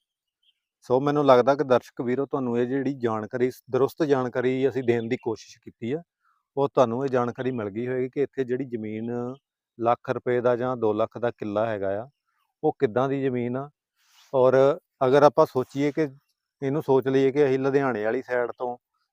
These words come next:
ਜਾਂ ਜਲੰਧਰ ਵਾਲੀ ਸਾਈਡ ਤੋਂ ਜਾਂ ਹੋਰ ਕਿਸੇ ਏਰੀਏ 'ਚੋਂ,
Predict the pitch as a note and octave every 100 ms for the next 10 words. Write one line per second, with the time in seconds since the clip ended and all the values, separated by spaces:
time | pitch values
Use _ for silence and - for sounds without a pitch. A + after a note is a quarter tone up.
0 | - B2+ A#2+ A2 B2+ C#3 C#3 C#3 A#2+ B2
1 | A#2 B2+ A#2+ B2+ C3+ A2+ B2+ B2+ C3 C#3
2 | C3+ C#3+ C#3 A#2+ B2 B2 C#3